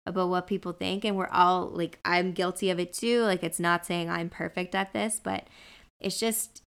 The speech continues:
important to remember that honoring your soul and your path, that's what's important. And when you're moving in love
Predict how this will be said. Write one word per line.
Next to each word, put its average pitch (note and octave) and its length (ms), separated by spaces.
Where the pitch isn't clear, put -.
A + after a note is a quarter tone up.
important F3 580
to E3+ 120
remember E3+ 640
that B2+ 400
honoring F#3 800
your E3+ 340
soul E3+ 520
and F3 120
your F3+ 200
path, F#3+ 440
that's F3+ 400
what's F3 240
important. F#3 800
And F3 160
when E3+ 120
you're G3 200
moving F#3 440
in F3 200
love E3+ 480